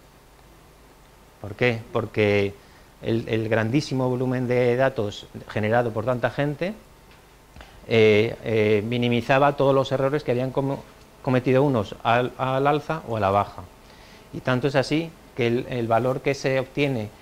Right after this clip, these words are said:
con el seguimiento de aves comunes está reconocido por Eurostat, y si entráis en los indicadores de calidad de vida, veis la, eh, la sen-, eh, la cantidad de emisiones de ozono, la superficie de parque nacional,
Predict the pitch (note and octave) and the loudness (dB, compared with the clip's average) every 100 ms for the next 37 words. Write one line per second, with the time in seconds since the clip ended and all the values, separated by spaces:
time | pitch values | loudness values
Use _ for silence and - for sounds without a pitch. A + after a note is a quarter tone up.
0 | - - A2 - A#2+ B2+ B2+ C3 C3+ C3 | -12 -6 -4 -2 -2 -2 -2 2 2 0
1 | - C#3 D3+ A#2 F#2+ - - - - - | -2 -2 0 0 -4 -10 -20 -20 -20 -14
2 | A2 C3+ C3 B2+ C3+ B2+ D3+ C#3 A#2+ A#2 | -2 2 4 4 2 0 0 0 2 2
3 | A#2 A#2 A2 D#3 F3+ - - - - - | 2 0 0 0 0 -6 -20 -20 -20 -14
4 | - A#2 A2+ G#2+ G#2+ C3 C3 C3+ C3 C3 | -10 -4 -2 -2 2 2 2 0 0 0
5 | B2 B2 B2 C#3 A#2 A2 A2 A#2 B2+ C3+ | -2 0 2 2 0 0 0 0 0 0
6 | D3 A#2 G#2 A2+ A2+ B2+ A#2+ - A2 G#2 | 0 0 -2 -4 0 0 0 -2 0 2
7 | A#2 A#2+ A2+ A2 G#2+ - A#2+ A#2 A2+ G#2+ | 0 0 0 0 -2 -4 -4 -2 0 2
8 | G#2+ G#2+ A2+ A2+ A2 A2+ G#2+ A2+ A#2+ B2 | 2 0 -2 -4 -2 -2 -2 0 0 0
9 | B2 B2+ A#2+ A#2+ A#2+ E3 D3 A2 - - | -4 -6 -4 -4 -4 -2 -2 -4 -10 -10
10 | - A#2+ A2+ - C3+ C3+ B2+ C3 B2+ B2+ | -8 -4 -4 -4 -2 -2 0 0 -2 -4
11 | C3 C#3+ E3 | -4 -4 -6